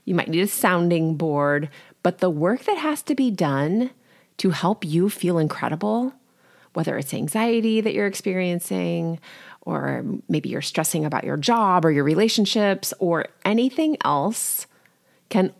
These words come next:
only be done by you. You are your own superhero, and you have everything you need right now to change everything. You just need to believe that and then to say yes and go in, all in on yourself.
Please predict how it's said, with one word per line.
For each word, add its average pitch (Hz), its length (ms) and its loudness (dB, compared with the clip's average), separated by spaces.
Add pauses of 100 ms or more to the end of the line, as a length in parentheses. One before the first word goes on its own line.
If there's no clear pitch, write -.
(120)
only 185 360 6
be 208 160 2
done 165 440 2 (260)
by 147 560 -2 (320)
you. 175 320 -2 (300)
You 185 320 0
are 262 80 4
your 240 180 4
own 214 140 4
superhero, - 680 -2
and 160 180 2
you 190 100 4
have 190 260 -2 (320)
everything 220 640 2
you 151 140 -2
need - 360 -8 (240)
right 190 300 0
now 139 380 -4 (400)
to - 100 -12
change 196 240 -2
everything. - 640 -12 (540)
You 220 120 -4
just - 300 -6 (400)
need 185 160 0
to 165 80 -2
believe 196 400 0
that - 400 -6
and 160 160 2
then 170 80 -2
to 165 80 -2
say - 160 -2
yes 160 340 -2
and 160 120 -2
go 135 140 -2
in, 147 180 0 (100)
all 147 220 0
in 147 80 2
on 123 160 -2
yourself. - 580 -8